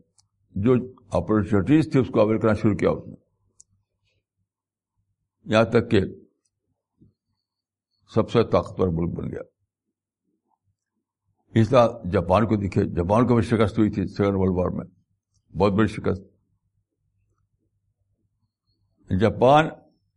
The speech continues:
سے ورلڈ وار کے بعد عملاً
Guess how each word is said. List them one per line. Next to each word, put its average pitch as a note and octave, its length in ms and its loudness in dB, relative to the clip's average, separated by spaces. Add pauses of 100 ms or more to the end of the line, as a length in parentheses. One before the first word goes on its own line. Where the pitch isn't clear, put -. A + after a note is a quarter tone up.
(200)
سے - 60 -4 (360)
ورلڈ A2 260 4
وار A#2 220 6
کے G#2+ 160 -2
بعد G2 280 4 (200)
عملاً G#2+ 440 0